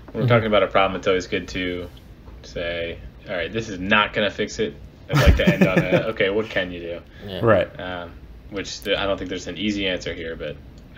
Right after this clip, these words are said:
Speaker 1: um, have you guys come up with any thoughts?
Speaker 2: Well, here, so let me kinda segue into that by posing a question I was asked.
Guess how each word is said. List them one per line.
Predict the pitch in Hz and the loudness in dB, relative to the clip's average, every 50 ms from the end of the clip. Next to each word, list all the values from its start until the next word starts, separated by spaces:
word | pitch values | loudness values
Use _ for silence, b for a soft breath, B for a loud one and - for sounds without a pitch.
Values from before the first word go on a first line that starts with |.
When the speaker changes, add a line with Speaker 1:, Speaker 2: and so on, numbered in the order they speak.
| - - | -16 -14
Speaker 1:
um, | 82 80 76 71 67 - - - - | -12 -10 -10 -10 -12 -12 -14 -14 -12
have | - - - 90 | -10 -8 -6 -4
you | 90 | -2
guys | 85 80 - - - - - - - - - | -2 -2 -4 -6 -14 -16 -16 -18 -18 -12 -10
come | - 90 87 | -8 -6 -6
up | 80 | -6
with | - 87 | -6 -6
any | 85 85 | -8 -6
thoughts? | - - 90 87 85 - - - - - - - - - - - - - - - - - - - - - - - - - B B B B B B B B B B - - - - - - - - - - - | -4 -2 -2 -2 -2 -6 -10 -16 -18 -20 -18 -18 -20 -20 -20 -20 -20 -20 -20 -18 -20 -20 -20 -20 -18 -18 -16 -18 -18 -18 B B B B B B B B B B -20 -20 -20 -20 -20 -20 -20 -20 -20 -8 0
Speaker 2:
Well, | - 156 151 143 | 4 6 8 8
here, | 135 151 180 180 - - - - - | 8 8 6 6 4 0 -16 -16 -8
so | - - 165 156 147 147 139 123 B B B B | 0 6 8 10 10 10 8 6 B B B B
let | - 175 190 208 | 4 4 6 6
me | 196 180 175 165 151 135 - - - - - - | 6 6 6 6 4 2 -2 -8 -18 -14 -4 2
kinda | - 143 139 123 | 4 4 4 4
segue | - - 151 143 120 123 127 | 6 8 8 8 10 8 6
into | 123 117 - 113 | 6 4 4 6
that | 110 117 113 - - | 6 6 6 4 4
by | 113 113 113 110 110 95 - - - - - - - - - - - - - - - - | 4 6 6 6 6 4 0 -6 -14 -18 -18 -18 -20 -20 -20 -20 -20 -20 -20 -20 -18 -6
posing | - - 135 139 135 104 120 123 | 2 6 6 6 6 6 4 2
a | 113 113 | 2 4
question | - 131 127 117 - 120 113 | 6 4 4 4 4 0 2
I | 110 110 | 4 4
was | 110 107 104 | 4 4 4
asked. | 104 101 98 98 - - - | 4 4 4 2 0 -6 -14